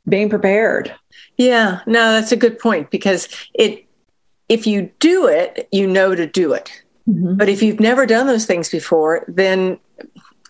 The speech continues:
Speaker 2: it's good to have someone who says, "Yeah, well, you know, you're gonna get a bad headache if you don't drink that water and take your electrolytes," or whatever it is, or it's just
Speaker 1: Right.
Speaker 2: not good for you, actually.
Speaker 1: Right.
Speaker 2: So,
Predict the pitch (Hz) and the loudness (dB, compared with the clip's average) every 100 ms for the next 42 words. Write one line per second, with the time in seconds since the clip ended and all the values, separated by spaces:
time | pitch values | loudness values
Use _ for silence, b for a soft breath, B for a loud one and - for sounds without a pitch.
0 | - 226 - - 240 415 381 220 160 - | 0 0 0 2 2 4 0 0 -2 -2
1 | 165 165 190 185 180 180 175 175 175 - | -2 0 -2 0 -2 -2 0 0 2 0
2 | 175 214 175 190 196 B B B - 175 | 2 0 0 0 -2 B B B -2 0
3 | 180 196 - 180 190 180 170 _ _ _ | 0 -4 -4 -2 0 -2 -4 _ _ _
4 | - _ - 220 214 214 208 190 269 269 | -20 _ -4 -2 0 0 0 0 0 0
5 | 175 - 175 185 180 185 190 - - B | -2 -2 -4 -2 -2 -2 -2 -10 -20 B
6 | B B B - 226 196 190 170 175 180 | B B B -4 -2 0 0 2 2 2
7 | 202 170 165 165 - 170 160 175 165 160 | 0 0 -2 -6 -6 -4 0 0 -2 -2
8 | 160 165 160 - 180 233 233 175 156 143 | -2 -2 -4 -2 0 2 2 0 0 0
9 | - - - - - 220 - - - 185 | -4 -6 -8 -6 -8 -4 -2 -2 -2 -4
10 | - - 117 110 110 - - _ B B | -2 -2 -2 -4 -6 -10 -12 _ B B
11 | 190 208 - 151 147 | -2 0 0 -2 -4